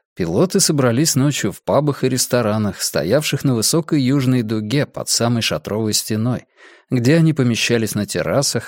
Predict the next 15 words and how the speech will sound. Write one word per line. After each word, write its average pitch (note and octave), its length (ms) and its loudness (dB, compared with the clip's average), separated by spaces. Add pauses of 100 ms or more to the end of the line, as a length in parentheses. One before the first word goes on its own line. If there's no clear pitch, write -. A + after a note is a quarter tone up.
(240)
и A2+ 60 -2
откуда F#3+ 400 0
открывался C#3 600 0
просторный C3+ 680 0
вид G#2+ 260 -4
на G2+ 120 0
окружавшие F2+ 800 -4
их - 140 -12
леса. - 540 -4 (880)
Ниргал C#3 480 4
сидел B2 400 0
среди A#2 320 -2
этих A#2 260 -4
людей, G#2+ 480 -2 (380)
ел, A#2+ 520 4